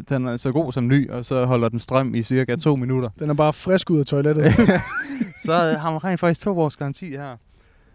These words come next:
Speaker 1: Og jeg vil vædde med, at der sidder nogen derude, og, fordi når jeg skal have noget nyt, så undersøger jeg ikke, altså sådan, hvad, hvad det bedste er at gøre, så køber jeg bare ting.
Speaker 2: Nu siger du jo, der sidder nogen derude,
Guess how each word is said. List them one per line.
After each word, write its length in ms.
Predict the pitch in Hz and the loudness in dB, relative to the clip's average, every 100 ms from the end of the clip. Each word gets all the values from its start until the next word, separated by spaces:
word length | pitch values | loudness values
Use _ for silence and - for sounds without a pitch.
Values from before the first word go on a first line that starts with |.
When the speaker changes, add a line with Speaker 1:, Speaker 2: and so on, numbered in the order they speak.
| _ | _
Speaker 1:
Og 380 | - 127 123 123 | -2 2 4 4
jeg 100 | 123 | 2
vil 160 | 123 117 | 2 2
vædde 220 | 139 143 | 2 2
med, 120 | 123 | 0
at 80 | 113 | -2
der 80 | 107 | -4
sidder 280 | - 127 | -2 0
nogen 280 | 113 110 120 | 0 0 0
derude, 480 | 117 113 120 131 131 | 2 2 4 4 2
og, 360 | - 120 113 110 | -2 -2 0 -2
fordi 360 | - 127 120 - _ | -2 -2 -2 -4 _
når 140 | - 135 | -2 2
jeg 120 | 135 | 2
skal 140 | 147 143 | 2 0
have 120 | 151 | 2
noget 180 | 147 123 | 2 4
nyt, 280 | 139 - - - - - - | 4 2 -4 -16 -20 -20 -4
så 140 | - | 2
undersøger 520 | 139 147 160 - 113 101 | 6 6 6 4 2 0
jeg 120 | 101 | -4
ikke, 200 | 113 - - _ _ _ _ _ _ _ - - | -4 -6 -12 _ _ _ _ _ _ _ -20 -4
altså 320 | 127 120 117 | 0 2 2
sådan, 380 | 104 - 113 104 95 - _ - | 0 0 0 0 -6 -18 _ -2
hvad, 240 | 127 131 | 2 2
hvad 200 | 110 131 | 4 2
det 120 | 123 | 4
bedste 320 | 113 139 135 120 | 4 2 0 -6
er 40 | |
at 80 | 110 | -8
gøre, 320 | 117 117 131 123 | -4 -4 -4 -6
så 180 | - - | -12 -10
køber 380 | - 156 135 110 | -2 0 0 0
jeg 160 | 98 98 - - - _ _ - | -6 -8 -14 -20 -20 _ _ -4
bare 180 | 113 107 | -4 -2
ting. 320 | 120 104 - - | -4 -4 -8 -2
Speaker 2:
Nu 160 | 156 | 2
siger 240 | 175 - 156 | 2 4 4
du 140 | 160 | 4
jo, 300 | 175 143 120 - | 4 2 -2 -6
der 80 | 131 | -6
sidder 260 | - 160 | -4 -4
nogen 240 | 127 143 143 | -2 -2 -4
derude, 500 | 120 147 165 185 | -2 0 0 0